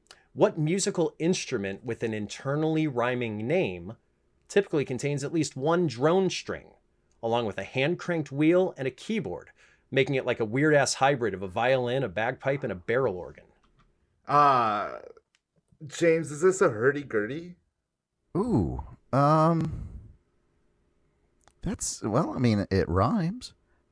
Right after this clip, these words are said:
Speaker 3: Uh, and I, <sighs> I can't picture it, though.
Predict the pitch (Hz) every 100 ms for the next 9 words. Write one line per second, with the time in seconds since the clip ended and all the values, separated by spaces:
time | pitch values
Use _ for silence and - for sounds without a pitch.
0 | - 98 87 85 82 80 78 76 73 50
1 | - _ - 98 101 95 - _ - 113
2 | - _ _ _ _ _ _ _ - -
3 | - - - - _ _ _ _ _ _
4 | 123 - - 180 - - 190 - 113 92
5 | 80 - 76 73 76 80